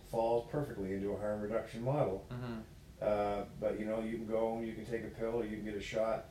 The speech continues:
Speaker 1: and then
Speaker 2: Do
Speaker 1: it, it cuts down your drinking. It's a complete abstinence is not the only goal.
Speaker 2: Right.
Speaker 1: No, it's not. I never ever said complete abstinence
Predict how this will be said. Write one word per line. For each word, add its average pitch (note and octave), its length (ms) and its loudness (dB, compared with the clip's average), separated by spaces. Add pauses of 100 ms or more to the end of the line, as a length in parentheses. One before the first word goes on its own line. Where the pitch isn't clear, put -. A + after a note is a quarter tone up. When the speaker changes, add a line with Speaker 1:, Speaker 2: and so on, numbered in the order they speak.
(380)
Speaker 1:
and G2+ 300 -2
then - 60 0
Speaker 2:
Do G#2 120 4
Speaker 1:
it, - 140 -2
it G2+ 160 -2 (120)
cuts - 300 2
down B2+ 340 6
your A2+ 120 -2
drinking. A2 340 2
It's F#2+ 140 -4
a F#2+ 80 -4 (140)
complete - 480 -4
abstinence B2 600 0
is F#2+ 180 -6
not A2+ 260 -4
the A#2 120 -2
only A#2 320 -2
goal. A#2+ 560 2
Speaker 2:
Right. A2+ 240 -4 (100)
Speaker 1:
No, F3 200 2
it's - 140 -2
not. E3 160 0 (100)
I A#2 120 2
never D#3+ 320 4
ever D3 160 2
said C#3 320 0 (240)
complete C#3+ 480 -2
abstinence B2+ 760 0